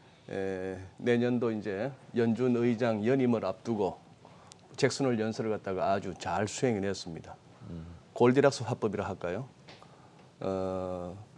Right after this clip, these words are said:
Speaker 2: 네.
Speaker 1: 테이-, 나도 테이퍼링, 나도 테이퍼링 저기 연내 하자는데 나는 그 진영에 내가 포함됐었다.
Speaker 2: 음.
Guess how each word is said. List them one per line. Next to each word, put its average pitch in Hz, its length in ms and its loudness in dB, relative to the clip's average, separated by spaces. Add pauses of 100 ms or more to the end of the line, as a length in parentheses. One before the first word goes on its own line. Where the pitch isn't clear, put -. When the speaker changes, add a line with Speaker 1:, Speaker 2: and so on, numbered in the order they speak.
(220)
Speaker 2:
네. 143 40 -2
Speaker 1:
테이-, 185 220 12
나도 180 240 10
테이퍼링, 180 400 4 (680)
나도 175 220 6
테이퍼링 175 640 2
저기 113 760 4
연내 147 260 6
하자는데 135 500 2
나는 117 280 2
그 123 140 -2
진영에 139 400 4
내가 107 240 2
포함됐었다. 123 720 2
Speaker 2:
음. 95 300 -10